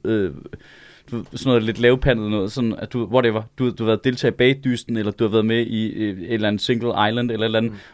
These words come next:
Speaker 1: og så, så, du ved, så er du fireogtyve år, og så skriver du en selvbiografi, og så laver de bare en sygt fucking god bog.
Speaker 2: Mm.
Speaker 1: Det kunne være en fed, altså, det kunne være en sjov gimmick,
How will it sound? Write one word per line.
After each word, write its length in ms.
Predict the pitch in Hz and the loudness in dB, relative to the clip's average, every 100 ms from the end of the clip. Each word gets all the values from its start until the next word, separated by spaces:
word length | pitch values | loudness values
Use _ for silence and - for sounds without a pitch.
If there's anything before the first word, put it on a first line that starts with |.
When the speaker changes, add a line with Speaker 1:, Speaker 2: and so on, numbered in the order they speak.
| - | -6
Speaker 1:
og 80 | 143 | -2
så, 140 | 143 | -2
så, 280 | 143 139 - | -2 -6 -4
du 60 | 139 | 0
ved, 120 | 135 | 2
så 120 | - | 2
er 40 | 139 | 2
du 60 | |
fireogtyve 460 | 139 175 156 156 135 | 2 0 0 2 2
år, 180 | 123 - | 2 0
og 80 | 139 | -4
så 100 | 143 | -2
skriver 280 | - 175 | 2 4
du 80 | 147 | 4
en 60 | 139 | 0
selvbiografi, 800 | - 165 175 147 127 - 131 - - - | 2 2 4 -2 -2 -2 -2 -4 -20 -10
og 60 | - | -4
så 80 | 147 | 2
laver 180 | 143 | 4
de 80 | 151 | 4
bare 200 | 135 120 - | 0 -6 -2
en 120 | 139 | -2
sygt 440 | 127 - - 185 - | 0 0 0 0 -4
fucking 400 | - 117 123 113 | -4 -2 -2 -2
god 160 | 117 - | -6 0
bog. 280 | 107 - - - | 0 -2 -12 -16
Speaker 2:
Mm. 60 | 127 127 - | -14 -12 -4
Speaker 1:
Det 80 | 143 | 0
kunne 60 | 151 | 2
være 60 | |
en 60 | 135 - | 0 2
fed, 160 | 180 - - | 2 2 0
altså, 420 | 135 127 135 127 120 | 0 2 2 4 2
det 140 | 123 | 2
kunne 80 | 139 | 4
være 100 | 135 | 4
en 60 | 131 | 2
sjov 300 | - 151 - | 0 0 2
gimmick, 400 | 160 175 185 - | 0 2 -4 -8